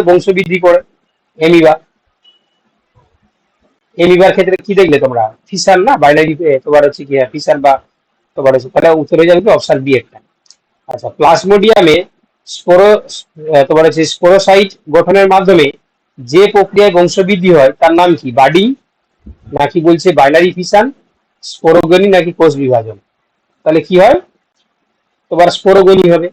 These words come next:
অপশন সি, স্পোরোগনি। আচ্ছা, যৌন জনন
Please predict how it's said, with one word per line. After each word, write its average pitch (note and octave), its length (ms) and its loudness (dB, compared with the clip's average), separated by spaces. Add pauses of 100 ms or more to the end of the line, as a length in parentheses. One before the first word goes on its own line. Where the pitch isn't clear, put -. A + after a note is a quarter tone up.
(120)
অপশন E3 320 -2
সি, D#3+ 240 -10 (360)
স্পোরোগনি। D3 600 -2 (800)
আচ্ছা, B2+ 260 -4
যৌন F3 400 2
জনন G#3 260 2